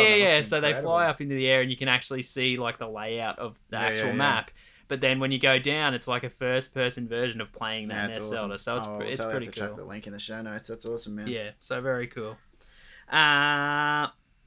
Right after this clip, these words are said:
Speaker 1: oh, and this, speaking of other Zelda news, I'm getting good segues today.
Speaker 2: Mm, you know you
Speaker 1: Um,
Speaker 2: are. <laughs>
Speaker 1: so, uh, a guy called Joel, Joel Westerberg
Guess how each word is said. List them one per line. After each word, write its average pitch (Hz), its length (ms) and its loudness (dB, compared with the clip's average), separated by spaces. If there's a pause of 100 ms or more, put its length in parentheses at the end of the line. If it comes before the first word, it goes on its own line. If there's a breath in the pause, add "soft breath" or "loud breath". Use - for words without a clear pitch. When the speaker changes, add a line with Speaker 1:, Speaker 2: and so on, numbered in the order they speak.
(260)
Speaker 1:
oh, 160 140 6
and 151 160 2
this, 160 260 0 (120)
speaking 120 440 -8
of 120 140 -8
other 131 220 -6
Zelda 131 360 -2
news, 127 400 -4
I'm 143 160 -10
getting 117 240 -10
good 139 160 -8
segues 165 520 -6
today. 87 200 -12 (280)
Speaker 2:
Mm, 110 300 -8
you 101 60 -10
know 104 140 -6
you 117 120 -2
Speaker 1:
Um, 165 360 8 (260)
Speaker 2:
are. 170 100 2
<laughs> - 0 -
Speaker 1:
so, 202 380 10 (560 loud breath)
uh, 143 320 6
a 147 60 -8 (180)
guy 175 180 6
called 170 220 0
Joel, 156 420 2 (160)
Joel 165 460 2
Westerberg 135 840 -2